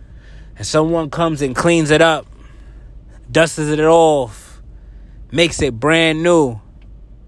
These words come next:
and increase the value of it. The whole time you coulda did that for your trash.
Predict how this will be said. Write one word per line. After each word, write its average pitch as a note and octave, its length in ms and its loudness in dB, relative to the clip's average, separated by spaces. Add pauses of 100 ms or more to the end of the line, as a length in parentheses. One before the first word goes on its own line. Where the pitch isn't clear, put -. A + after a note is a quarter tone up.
(1080)
and D3 160 -4
increase C#3 380 -4
the C#3 120 -2
value D#3+ 500 0
of B2+ 200 -2
it. G2+ 160 -14 (2750)
The C3 120 -4
whole E3+ 200 4
time E3+ 360 -2
you F3+ 100 0
coulda E3 220 -2
did D3+ 200 -6
that D3+ 200 2
for D3 100 -10
your D3+ 160 0
trash. D3+ 680 -2